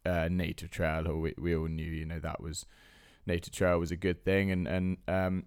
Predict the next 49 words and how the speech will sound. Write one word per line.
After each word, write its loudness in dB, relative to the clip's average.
he 0
went 2
and 0
did 0
the -4
business 4
in -2
the -2
Craven. -2
But 0
Hu 8
Yamal 10
ran 6
a 4
good 4
race, 2
um, -2
over 6
a 6
mile 4
there, -2
uh, 2
and -2
sort 2
of 0
stayed 8
on, 6
but 0
not 0
really 2
challenging 0
the -4
front -2
two. -6
Um, -2
he 0
then 8
went, 8
uh, 6
uh, 4
and 0
ran 6
at 0
Newmarket 4
again 2
in 0
a 2
listed 0
race -4